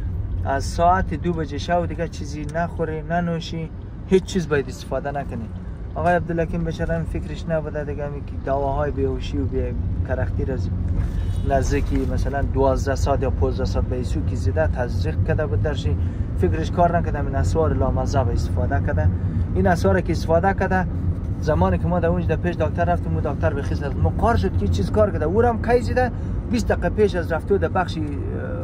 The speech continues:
عاجل چی بخش مهم، هم بخشی که بره مثلاً آپریشن شنه یا مثلاً ام آر آی شنه، دکتر ها سر از ما بخی انت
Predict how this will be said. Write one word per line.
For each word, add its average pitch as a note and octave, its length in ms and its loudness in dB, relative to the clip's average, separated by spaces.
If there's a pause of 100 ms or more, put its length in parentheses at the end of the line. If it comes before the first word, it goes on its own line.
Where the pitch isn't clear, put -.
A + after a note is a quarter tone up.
(120)
عاجل C#3+ 380 -2
چی - 140 -6
بخش D3 240 -2
مهم، D3+ 440 -4
هم D#3 180 -4
بخشی D3+ 320 -2
که - 60 -4 (460)
بره D3+ 200 2
مثلاً C#3 380 -2
آپریشن C3+ 440 0
شنه C3+ 460 -4
یا B2+ 140 -2
مثلاً B2+ 360 -2 (360)
ام C3+ 180 2
آر C3+ 140 4
آی D#3 120 4
شنه، F3 260 0 (300)
دکتر F#3 300 4
ها G3+ 80 2
سر F3+ 180 0
از E3+ 80 0
ما F#3 120 0
بخی E3 380 -2
انت C3+ 320 -2